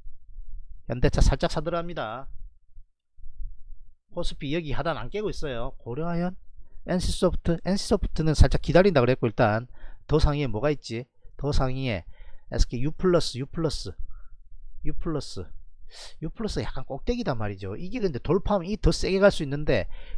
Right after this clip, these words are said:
U 플러스도 관심 잘 가지세요. 에스케이텔레콤 기관만 관심 있고, 오늘 여전히 외국인 매도고, U 플러스는 외국인,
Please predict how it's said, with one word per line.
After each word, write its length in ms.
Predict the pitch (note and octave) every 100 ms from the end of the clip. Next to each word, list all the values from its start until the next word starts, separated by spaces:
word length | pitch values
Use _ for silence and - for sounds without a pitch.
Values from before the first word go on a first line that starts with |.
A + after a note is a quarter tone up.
| -
U 80 | F#3
플러스도 420 | A3 A3 F#3+ D3+
관심 300 | - C3+ F3
잘 160 | C#3
가지세요. 720 | - G3+ - D3+ A#2 A2 D#3 - - - - -
에스케이텔레콤 840 | - D#3 - G3+ - B2+ B2 - G#2+ - -
기관만 440 | F3+ F#3 A3 F3
관심 280 | G#2 G#2 A#2
있고, 300 | A2 G2+ E2+ -
오늘 280 | E3 C3+ - - - - -
여전히 360 | A2 C#3 F3
외국인 340 | E3 B2 E3 E3
매도고, 540 | G#2+ C3 C3 G#2+ A#2+
U 80 | B2+
플러스는 680 | E3+ G3 F3+ - D#3 E3+ G#2 - - - - - -
외국인, 580 | A2 A2+ A#2 F3+ F3+ G#2